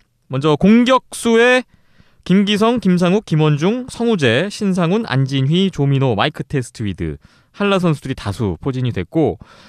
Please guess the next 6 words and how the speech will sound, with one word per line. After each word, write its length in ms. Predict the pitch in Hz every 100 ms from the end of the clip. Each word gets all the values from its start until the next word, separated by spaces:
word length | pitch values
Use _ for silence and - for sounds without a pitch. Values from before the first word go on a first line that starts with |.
| -
하이원에서 520 | - 269 269 240 220 226
신영윤, 460 | 254 247 233 240
마이클 300 | 170 156 170
스위프트 340 | 156 151 135 127
선수 220 | 120 104 101
있고요. 340 | - 160